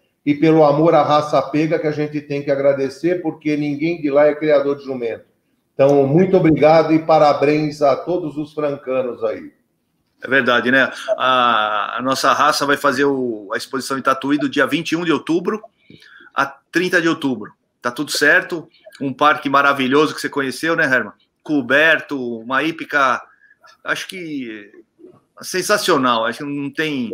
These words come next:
Speaker 2: não tem o que falar daquele, daquele parque lá. Então, a, a Manga Larga, eu acho que, é, ganhou muito em fazer lá.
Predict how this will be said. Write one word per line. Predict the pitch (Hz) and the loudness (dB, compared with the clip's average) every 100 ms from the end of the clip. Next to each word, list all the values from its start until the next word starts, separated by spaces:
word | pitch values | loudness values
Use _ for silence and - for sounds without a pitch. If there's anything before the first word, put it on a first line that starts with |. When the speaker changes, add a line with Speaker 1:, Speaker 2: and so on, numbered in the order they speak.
| - _ _ _ _ _ _ _ - | -12 _ _ _ _ _ _ _ -10
Speaker 2:
não | 139 | -6
tem | 139 156 | -2 -4
o | |
que | - | -4
falar | - 135 135 135 | 0 2 4 4
daquele, | 135 139 131 120 110 | 2 -2 -6 -8 -6
daquele | 117 131 120 | -6 -6 -8
parque | - 104 - - | -4 -6 -6 -12
lá. | - - _ _ _ _ - | -16 -18 _ _ _ _ -20
Então, | 110 131 135 131 120 113 104 - _ _ | -6 -4 -2 -4 -4 -6 -8 -14 _ _
a, | 110 110 110 | -10 -8 -6
a | 123 | -4
Manga | 127 123 | -2 2
Larga, | 120 127 127 | 2 2 2
eu | 123 | 2
acho | 120 - 123 | 2 0 -8
que, | - 117 113 107 98 _ _ _ _ | -8 -8 -6 -10 -14 _ _ _ _
é, | 110 110 - 117 62 - - _ - - _ _ _ | -14 -12 -10 -10 -12 -14 -20 _ -20 -20 _ _ _
ganhou | 135 131 127 147 143 | -4 0 4 4 4
muito | 131 147 165 156 117 95 _ _ - | 2 2 2 0 -6 -10 _ _ -10
em | 123 | -4
fazer | 120 113 120 113 | -2 -2 0 0
lá. | 113 135 | 2 0